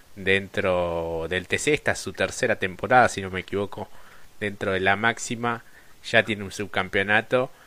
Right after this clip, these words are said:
y ahora en una estructura nueva como es el Renault Sport Torino Team, eh,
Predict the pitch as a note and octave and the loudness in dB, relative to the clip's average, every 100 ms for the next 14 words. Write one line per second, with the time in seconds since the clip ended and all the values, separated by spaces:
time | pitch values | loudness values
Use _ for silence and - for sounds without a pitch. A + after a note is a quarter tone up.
0 | - - G#2 F#2+ G2 G#2+ A2+ G#2 G#2 G2 | -20 -12 2 4 4 6 4 4 0 0
1 | G2 F#2 - G#2 G2+ F#2+ F2+ F2+ A#2 B2+ | -2 -4 -6 2 6 8 6 4 2 4
2 | G2 F#2 F#2+ F#2 - F2 F2+ F#2+ F#2 - | 4 2 -6 -4 -4 -4 -4 -4 -6 -4
3 | G2 F#2+ F2+ F#2 G2 G2 A2 C3 - - | -4 -2 -2 -2 -4 -4 -6 -8 -18 -20
4 | - - - - F#2 E2+ E2 E2 D#2 D2+ | -20 -20 -16 -4 0 0 -2 -4 -6 -12
5 | F2 | -14